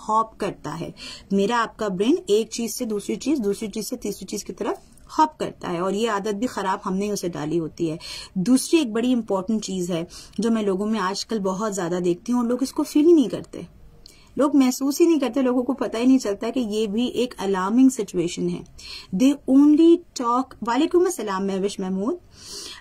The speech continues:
they only talk about themselves।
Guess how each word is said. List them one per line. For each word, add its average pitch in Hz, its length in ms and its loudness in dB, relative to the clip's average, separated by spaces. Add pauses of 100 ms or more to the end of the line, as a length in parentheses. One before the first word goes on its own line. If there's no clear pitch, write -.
(140)
they 285 220 2 (120)
only 320 320 8 (140)
talk 254 380 0 (360)
about 202 440 0 (180)
themselves। 190 580 -4